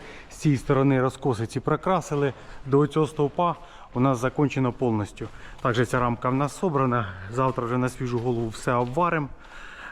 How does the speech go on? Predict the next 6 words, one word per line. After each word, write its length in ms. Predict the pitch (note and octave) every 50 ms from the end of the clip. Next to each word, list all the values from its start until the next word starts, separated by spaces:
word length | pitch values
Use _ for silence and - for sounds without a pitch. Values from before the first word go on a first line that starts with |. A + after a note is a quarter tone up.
| - -
е, 600 | - A2 G#2+ G#2 G#2 G#2+ G#2+ G#2 G#2 G#2 G2+ F#2 G2 - -
покрасимо 540 | C#3 - - E3+ E3 C#3+ - - B2 A2+ F#2+ - - - - - - - - - - - - - - -
і 100 | - C3
демонтуємо 680 | A#2+ B2 A#2 A#2 A#2 A2+ - A#2+ A#2 G#2+ A2 G#2 G2+ F#2+ - - - - - - - -
цю 80 | - G#2
ферму. 340 | - - G#2+ F#2+ F2+ F2